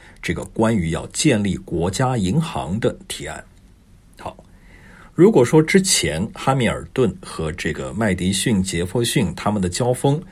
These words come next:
算是华山论剑的话，双方还能够保持一定的尊重啊，大家只是比武的话，那么到了最后一项，也就是汉密尔顿最心心念念的国家中央银行的设立的时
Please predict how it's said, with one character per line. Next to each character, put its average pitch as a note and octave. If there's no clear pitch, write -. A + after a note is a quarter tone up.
算 G2
是 -
华 -
山 C#3
论 C#3+
剑 G3+
的 -
话， -
双 B2+
方 B2+
还 A2
能 G#2+
够 B2
保 C2
持 F#2
一 F2+
定 G2
的 -
尊 F3
重 F#3+
啊， E2
大 E2+
家 F#2
只 F#2
是 F#2+
比 G2
武 -
的 -
话， -
那 B2
么 A#2+
到 A#2
了 D#2+
最 D#3
后 F#3
一 -
项， -
也 -
就 -
是 -
汉 B2
密 G#2+
尔 C#2
顿 G2+
最 A2
心 B2
心 B2+
念 A#2+
念 B2+
的 D#2+
国 F2
家 B2
中 D3
央 C#3+
银 F#2+
行 -
的 E3
设 C#3
立 -
的 -
时 -